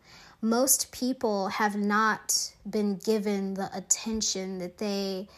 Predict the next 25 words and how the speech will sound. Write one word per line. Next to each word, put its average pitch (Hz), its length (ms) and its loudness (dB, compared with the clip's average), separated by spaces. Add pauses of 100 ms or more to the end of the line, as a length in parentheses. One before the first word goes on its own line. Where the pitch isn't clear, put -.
(440)
have 196 260 -2
craved. 208 920 -4
They 214 120 2
didn't 208 300 0
receive 220 420 4
it 208 100 -2
in 214 140 -2
childhood, 220 800 2
or 185 180 -2
they 196 160 -2
received 208 600 2
it 208 120 0
for 208 640 0 (840)
something 226 960 4
negative, 214 800 2
something 214 480 2
that 202 140 -2
they 214 120 0
weren't 214 320 0
proud 247 460 4
of. - 680 -6 (460)
A 233 80 0
lot 240 280 8
of 330 180 -2
people 247 500 2